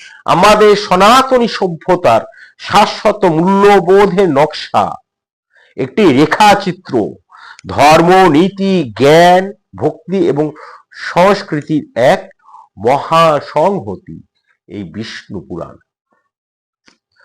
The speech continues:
সবাই ভালো থাকবেন। জয় রাধা মাধব। আমাদের আজকের আলোচনা এই পর্যন্তই।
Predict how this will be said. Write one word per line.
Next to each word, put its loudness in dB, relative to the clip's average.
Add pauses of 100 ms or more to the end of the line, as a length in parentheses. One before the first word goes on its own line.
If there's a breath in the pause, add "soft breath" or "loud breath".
(120)
সবাই 2
ভালো 0
থাকবেন। -2 (920)
জয় 4
রাধা 2
মাধব। 2 (760)
আমাদের -2
আজকের -2
আলোচনা -2 (600)
এই -8
পর্যন্তই। -2